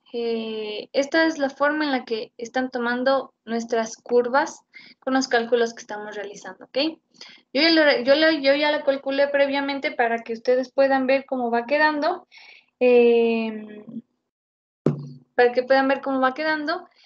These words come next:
y, y cómo vamos a ajustar los ejes, cómo vamos a ajustar los ejes para que estos puedan,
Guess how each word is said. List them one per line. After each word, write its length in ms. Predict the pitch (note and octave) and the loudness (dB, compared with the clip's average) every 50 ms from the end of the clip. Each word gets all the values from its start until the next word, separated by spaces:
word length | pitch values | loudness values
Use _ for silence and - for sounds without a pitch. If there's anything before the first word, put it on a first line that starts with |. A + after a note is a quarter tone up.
| _ _ _ _ _ _ _ _ _ | _ _ _ _ _ _ _ _ _
y, 640 | - B3+ B3 A#3+ A#3+ A#3+ A#3+ A#3+ A#3 A#3 A3+ A3+ A3+ - | -6 -4 -2 0 0 0 0 0 0 0 0 -2 -2 -6
y 140 | A#3+ A3+ | -6 -2
cómo 340 | A#3 C#4+ C#4+ D4+ D#4+ D#4 A#3 A3+ | -2 0 0 0 0 -2 -4 0
vamos 400 | A3+ C4+ C#4 D4 D#4 D#4+ D4+ C#4+ | 2 2 2 2 2 0 0 -2
a 40 | |
ajustar 520 | C#4+ C#4+ - A#3+ A#3 A#3 - C4+ C4+ C#4 C#4 | -4 -4 -4 -8 -8 -4 -2 -2 -2 -2 -2
los 320 | C#4+ C4 A#3+ A#3+ A3+ A#3 | -4 -6 -6 -8 -4 -2
ejes, 640 | A#3+ B3 C4+ C4 - - G#4 A#4+ - - - - _ _ _ | -2 -2 -2 -4 -8 -8 -8 -8 -8 -10 -20 -20 _ _ _
cómo 180 | - C#4 D#4 D#4 | -10 -8 -6 -4
vamos 220 | D4+ C#4 C4+ B3 | -4 -4 -6 -8
a 40 | B3+ | -10
ajustar 320 | - _ - - C#4 C#4+ | -14 _ -6 -4 -4 -4
los 180 | C#4+ C#4 C4+ B3+ | -4 -6 -4 -4
ejes 320 | B3+ C4 C4 - E4 E4 | -4 -4 -4 -8 -10 -6
para 300 | - C4+ A#3+ A3+ A3 A3+ | -4 -4 -4 -4 -6 -4
que 160 | - A#3+ A#3 | -2 -2 -2
estos 360 | B3+ C4 B3+ - B3+ - - _ _ | -2 -4 -6 -12 -16 -16 -18 _ _
puedan, 600 | - A#3+ B3 B3+ C#4 C#4+ D4+ D#4+ E4+ E4+ E4 | 0 2 2 4 2 0 0 -2 -2 -4 -8